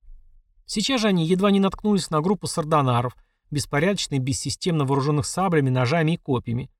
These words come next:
короткими миелами и длинными гаронидами. Их экипировка тоже выдавала известную меру фантазий.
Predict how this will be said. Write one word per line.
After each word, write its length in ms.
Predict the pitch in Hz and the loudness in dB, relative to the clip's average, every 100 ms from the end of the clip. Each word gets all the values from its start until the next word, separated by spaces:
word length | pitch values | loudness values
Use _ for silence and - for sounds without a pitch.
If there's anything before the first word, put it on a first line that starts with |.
| _ _ _ _ | _ _ _ _
короткими 420 | 175 139 - 131 | 2 2 0 0
миелами 480 | 127 196 269 240 147 | 2 2 2 4 2
и 40 | |
длинными 400 | 131 202 165 139 | 2 2 2 0
гаронидами. 720 | 147 135 143 135 113 120 127 - _ _ _ _ _ _ | -2 -2 2 2 0 -2 -8 -10 _ _ _ _ _ _
Их 180 | 170 160 | -4 -2
экипировка 560 | 131 147 170 190 - | -4 -2 2 2 0
тоже 220 | - 143 | -2 0
выдавала 440 | 135 135 139 160 147 | 2 2 4 4 4
известную 460 | 123 139 117 135 | 2 0 -2 0
меру 160 | 131 123 | 0 0
фантазий. 640 | - 147 147 117 107 120 | -2 -2 -2 -4 -4 -8